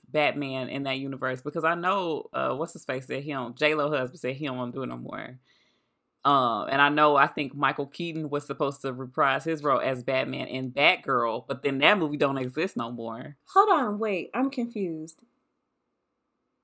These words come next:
Speaker 2: So is it, I'm con-, okay, 'cause you, you were
Speaker 1: <laughs>
Speaker 2: talking about Superman, and then you brought up Robert Pattinson, and I just realized.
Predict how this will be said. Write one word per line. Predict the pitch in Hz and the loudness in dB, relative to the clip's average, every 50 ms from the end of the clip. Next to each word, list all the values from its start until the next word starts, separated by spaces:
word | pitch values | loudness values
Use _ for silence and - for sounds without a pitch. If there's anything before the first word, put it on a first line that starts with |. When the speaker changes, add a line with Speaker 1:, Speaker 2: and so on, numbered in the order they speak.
| _ - | _ -12
Speaker 2:
So | - - - 269 240 240 226 220 214 208 196 - - - _ - | -6 0 2 4 4 4 4 4 2 0 0 -2 -4 -8 _ 2
is | 208 226 233 | 2 4 6
it, | 247 220 185 143 - _ _ _ _ _ - | 6 4 4 2 -6 _ _ _ _ _ 0
I'm | 202 233 247 - | 0 0 2 2
con-, | 254 214 226 - | -2 -2 -2 0
okay, | 233 262 254 196 | 4 4 4 4
'cause | 190 - 285 247 262 | 8 10 8 10 10
you, | 277 302 311 - - | 8 6 6 6 6
you | 233 302 277 | 6 6 6
were | 240 285 | 6 4
Speaker 1:
<laughs> | |
Speaker 2:
talking | - - 330 - 415 | 4 4 4 6 6
about | 381 339 403 330 277 294 | 6 8 10 10 10 8
Superman, | - - 294 294 285 277 247 240 233 220 214 202 196 185 | 4 0 0 2 4 4 4 4 4 2 2 0 0 0
and | 190 214 | 0 0
then | 226 233 254 | 2 2 2
you | 277 | 2
brought | 233 254 254 247 233 | 4 4 4 4 2
up | 208 190 | 2 2
Robert | 208 202 196 196 175 - - | 2 4 4 2 2 0 -2
Pattinson, | 214 202 180 190 196 196 - 180 165 170 | -4 -4 -2 -4 -4 -6 -6 -6 -4 -4
and | 170 175 | -4 -4
I | 175 175 | -4 -4
just | 180 190 190 190 - | -2 -2 -2 -2 -2
realized. | 170 175 180 175 170 160 151 147 143 143 147 147 151 165 - - | 0 0 0 2 2 0 -2 -2 -4 -6 -8 -10 -10 -10 -12 -12